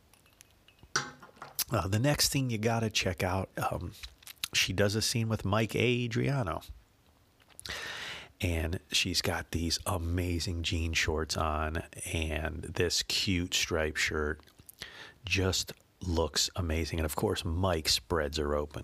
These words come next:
good. I mean, she's displayed spread eagle for the camera, spreading out that gorgeous pink pussy for the camera. You get good views of her asshole. And, you know,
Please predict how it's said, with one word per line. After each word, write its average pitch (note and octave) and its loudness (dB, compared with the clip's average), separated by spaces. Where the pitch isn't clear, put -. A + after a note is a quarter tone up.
good. D2+ 0
I D#2 0
mean, D#2 -2
she's - 0
displayed D#2 2
spread D#2 0
eagle D#2 0
for - -2
the D#2 -2
camera, D2 -2
spreading D#2+ 0
out D#2 -2
that D#2+ -2
gorgeous D#2 0
pink - -4
pussy - -2
for D#2 -2
the D#2 -2
camera. D2+ -4
You F2+ -2
get - -4
good E2+ 2
views D#2+ 0
of D#2 -4
her D#2 -4
asshole. D2+ 0
And, F2 0
you F2 0
know, D#2 -4